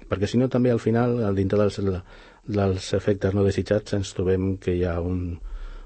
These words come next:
un volum de nanos que ara no puc quantificar, però que decideixen que el model de Sant Cugat no els,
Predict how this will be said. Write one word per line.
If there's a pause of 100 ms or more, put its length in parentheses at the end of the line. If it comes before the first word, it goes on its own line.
(160)
un
volum
de (100)
nanos
que
ara
no
puc
quantificar,
però
que
decideixen
que
el
model
de
Sant
Cugat
no
els,